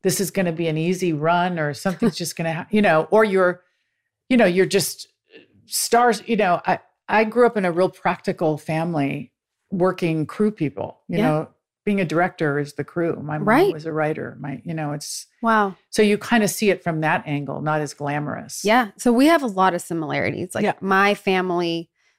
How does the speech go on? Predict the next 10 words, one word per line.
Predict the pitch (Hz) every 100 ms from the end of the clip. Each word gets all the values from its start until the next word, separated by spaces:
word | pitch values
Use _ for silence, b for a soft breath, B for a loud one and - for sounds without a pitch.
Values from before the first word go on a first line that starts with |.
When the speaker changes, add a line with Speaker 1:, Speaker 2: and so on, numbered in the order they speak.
| _ 202
Speaker 2:
my | 185 180 _ _ _ -
great | 285 262
grandparents | 247 247 240 196 - -
started | 175 156 - 175 - _ _
in | 220 202
the |
business. | 165 277 214 190 180 247
Speaker 1:
Oh. | 311 - _ _ _
Speaker 2:
And, | 214 202 190 185
uh, | 185 175 170